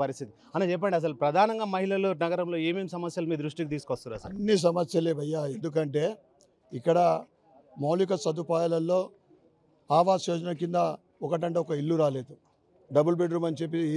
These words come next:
Speaker 2: ఏది లేదు, పిల్లలకు ఉద్యోగాలు లేవు, గవర్నమెంట్ స్కూళ్ళల్లో ఎటువంటి సౌలతులు లేవు, టాయిలెట్స్ ఉండయి కనీసం, హాస్పిటళ్ళల్లో స్ట్రెచర్లు ఉండయి, పేషెంట్ని లాక్కపోయే, లాగిపోయే పరిస్థితి ఈనాడు.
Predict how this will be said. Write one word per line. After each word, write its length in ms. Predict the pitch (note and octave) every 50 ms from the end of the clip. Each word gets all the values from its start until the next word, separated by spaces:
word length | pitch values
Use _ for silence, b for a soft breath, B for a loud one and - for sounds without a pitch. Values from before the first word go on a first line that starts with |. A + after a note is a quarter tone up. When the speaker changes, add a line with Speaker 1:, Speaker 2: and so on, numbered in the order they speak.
| E3+
Speaker 2:
ఏది 200 | F3+ F#3 F#3+ F#3+ E3+ D#3
లేదు, 200 | D#3+ E3 D3+ D3+ A#2 _ _ b b b b b b b b b - - - -
పిల్లలకు 500 | D#3+ E3 F3+ F#3+ F#3+ G3 F#3 D#3+ G3+ G3 F#3 F3 D#3+ - _ _ _ _ _ _ _ _ _ _ - C#3+
ఉద్యోగాలు 420 | C#3+ D#3+ F#3 F#3+ F#3+ F#3 F3 D#3+ D3+ E3
లేవు, 220 | F3 F3 D#3+ C3+ A#2+ _ _ _ _ _ _ _ - _ _ _ _ _ _ _ _ _ _ - - - - - _ _ - - -
గవర్నమెంట్ 420 | D#3 E3 F#3 G3 G3+ G3+ G3+ G3 F3+ -
స్కూళ్ళల్లో 480 | - - F#3 F3+ F#3 F3+ F#3 F#3+ F#3+ F3+ E3 D#3 - _ _ _ _ _ _ _ _ _ _ _ - - - A3 D3+
ఎటువంటి 300 | D#3+ F#3 G#3 G3+ G#3 F#3 -
సౌలతులు 500 | - E3 E3+ F#3+ G3+ G3+ F3+ F#3+ G3 F3 D#3+
లేవు, 180 | E3+ F3+ F3+ E3 C#3+ B2 - -
టాయిలెట్స్ 400 | D3 D#3+ E3+ F#3 G3+ G3 E3+ - F3+
ఉండయి 180 | E3+ F3 E3 - -
కనీసం, 340 | D3 D#3+ E3+ C#3 - C3 - - _ _ _ _ _ _ _ _ _ _ _ _ _ _ _ -
హాస్పిటళ్ళల్లో 840 | - D#3 F#3 F3 - G3+ G3+ F3 G3+ G3 F#3+ G3 G3 G3 G3+ G3+ F#3+ E3 D3 - _ - -
స్ట్రెచర్లు 500 | - - E3+ E3 - G#3+ G#3 G3+ G3+ F#3+ F#3+
ఉండయి, 240 | G3 G3+ F#3+ E3 F3 - _ _ _ _ _ _ -
పేషెంట్ని 400 | F3 G3+ F#3 D3 G#3 G3+ G3+ F#3+ E3 D#3+
లాక్కపోయే, 400 | D#3+ F3 F3 - - F#3 F#3 F3+ F3 G3 F3 D3+ D#3
లాగిపోయే 420 | E3+ F3+ E3+ F3 G3+ F#3+ F3 F3 - -
పరిస్థితి 420 | D#3 D3+ E3 - - E3+ D3 - D3+ C#3
ఈనాడు. 240 | C3+ - - D#3+ D#3